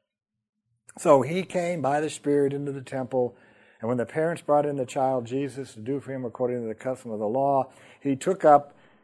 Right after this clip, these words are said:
he took up in his arms, he took Jesus up into his arms and blessed God and said, and now here comes his prophecy, okay? "Lord, now you are letting your servant depart in peace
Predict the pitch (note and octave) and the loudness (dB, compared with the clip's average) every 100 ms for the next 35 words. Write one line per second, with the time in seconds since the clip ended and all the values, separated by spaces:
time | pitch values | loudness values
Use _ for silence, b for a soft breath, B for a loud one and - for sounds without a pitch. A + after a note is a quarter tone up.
0 | b C3+ F#3 F#3+ F3+ E3+ D#3+ E3 B2+ C3+ | b -4 -2 2 2 2 2 0 2 4
1 | C3 B2+ B2+ C3 - b b b C3+ F3 | 6 6 2 -4 -12 b b b -8 -6
2 | E3+ - _ _ - E3+ F#3 D3 C3+ - | -6 -8 _ _ -2 2 2 0 -2 -2
3 | C3 B2+ C#3 B2+ C#3+ A#2+ B2+ A#2+ A#2 A#2 | -2 -2 -2 -2 -2 -2 0 0 0 -2
4 | A2 - - A#2 A#2 A2 G2+ D3 F#3 - | -6 -12 -8 -4 -4 -4 0 2 0 -2
5 | - - C#3 C3+ C3 C3 B2+ B2+ A#2+ A#2+ | -16 -6 0 4 6 6 4 0 -4 -2
6 | B2 A#2 - - C#3 B2 G2+ F#2+ G2 A2 | -2 -4 -8 0 4 6 4 -2 -6 -6
7 | G#2 A#2 B2 A#2+ B2 A2 A2 A2 - - | -6 -4 -4 -4 -4 -4 -6 -8 -6 0
8 | A#2+ A2 G#2+ - G#2 G#2 G2+ F#2+ - G#2 | 0 0 -6 -12 -20 -20 -20 -18 -12 -6
9 | G#2 G#2 b b b b b A#2+ C#3+ D3 | -6 -8 b b b b b 4 8 8
10 | D3 C3 D3+ D#3 D#3 D3 C#3+ C3 B2 C#3 | 8 6 0 2 2 2 2 4 2 2
11 | F3+ F#3+ F#3 D3+ C#3+ D3+ C#3+ - C#3+ B2 | 0 -2 -4 0 2 2 0 -2 2 2
12 | A2 A2+ A#2 A2+ - B2+ C3 C3 B2 A#2+ | 0 -6 -8 -8 -6 -4 -2 -4 -8 -8
13 | A#2 - A#2 A2 A2+ - | -8 -12 -10 -8 -10 -14